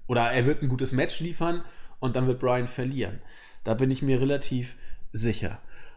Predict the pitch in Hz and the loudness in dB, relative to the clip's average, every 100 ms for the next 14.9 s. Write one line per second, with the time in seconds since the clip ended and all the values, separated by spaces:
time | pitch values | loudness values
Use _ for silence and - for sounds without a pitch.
0 | - - - 160 185 262 226 160 147 147 | -14 -2 4 6 6 2 0 0 0 0
1 | 143 143 175 190 175 - - 147 - - | 0 0 -2 0 0 -2 -6 -4 -2 -2
2 | - - 123 - 107 117 113 107 104 113 | -2 -2 -4 -4 -6 -4 -4 -4 -4 -6
3 | 156 - - - - 127 131 131 131 131 | -8 -12 -20 -14 -6 -2 2 2 2 2
4 | 123 - - - - - - - - 131 | 0 -6 -18 -18 -20 -18 -18 -12 -2 0
5 | 147 220 190 - 143 131 160 202 - 185 | 2 4 2 0 -6 -4 -2 -2 -2 -2
6 | 180 - - - _ - - - - - | -4 -8 -12 -18 _ -10 -8 -8 -10 -6
7 | 127 135 135 - 139 175 165 151 139 - | -4 0 0 -2 -2 0 0 0 -4 -8
8 | - - 127 135 170 170 - - 135 139 | -12 -2 2 2 2 -2 -6 -6 -2 -2
9 | 135 135 123 127 123 131 127 101 107 107 | -2 -2 0 2 2 -2 -2 -2 -2 0
10 | 139 131 127 131 127 123 123 123 123 127 | 2 2 0 0 -2 -2 -2 0 -2 -2
11 | 131 123 120 117 120 - - 113 139 - | 0 0 2 0 -2 -4 -2 0 0 0
12 | 147 135 - 139 151 160 151 135 139 139 | -2 -2 -2 0 0 2 0 2 2 2
13 | 139 120 104 117 160 156 - - 135 135 | 0 0 0 2 2 2 2 2 4 4
14 | 127 139 - 107 - 95 98 120 | 2 0 0 -2 -2 -4 -4 -4